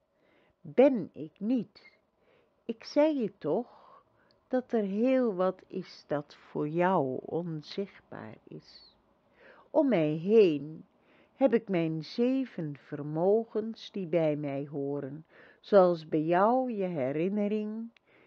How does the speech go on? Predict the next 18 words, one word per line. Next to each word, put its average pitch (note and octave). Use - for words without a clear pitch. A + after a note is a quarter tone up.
of -
je D3
moed, E3
of -
je -
gedachten. -
Je F4
kunt G#3+
ze -
niet D3
zien G#3
en C#4+
niet F#3
horen, C#3+
en B3
toch D4+
zijn F#3+
ze -